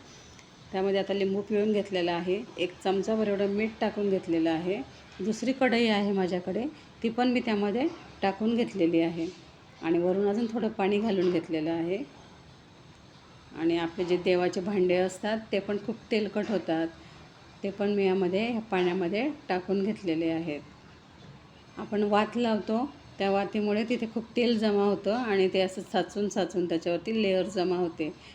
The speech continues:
ही लेअरसुद्धा आपण ह्या पाण्यात टाकल्यावरती ब्रशने घासल्यावर निघून जाते. पाण्याला छान उकळी येईपर्यंत आपल्याला पाणी तापवून घ्यायचं आहे. साल ही लिंबाची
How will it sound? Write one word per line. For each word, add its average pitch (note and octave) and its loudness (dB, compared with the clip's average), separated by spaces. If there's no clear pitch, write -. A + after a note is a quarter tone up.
ही G#3+ 0
लेअरसुद्धा G3+ 2
आपण F#3+ -2
ह्या G3 4
पाण्यात F3+ 0
टाकल्यावरती E3+ -2
ब्रशने G3 -2
घासल्यावर F#3 -2
निघून G3 2
जाते. D3 -2
पाण्याला G3 4
छान A#3 2
उकळी A3 4
येईपर्यंत G3 2
आपल्याला G3 0
पाणी G3+ 2
तापवून G#3 0
घ्यायचं F#3+ 2
आहे. F#3+ 0
साल G3+ 0
ही A3+ 0
लिंबाची F#3+ 2